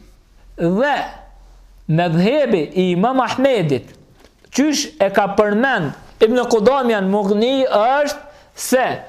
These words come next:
sunetia për burra është obligim, ndërsa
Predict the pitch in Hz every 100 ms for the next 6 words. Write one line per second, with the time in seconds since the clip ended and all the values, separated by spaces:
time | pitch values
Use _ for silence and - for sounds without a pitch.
0 | - - - 247 247 233 294 294 247 196
1 | 185 220 180 247 285 262 254 262 254 269
2 | 247 254 220 240 180 175 170 254 247 247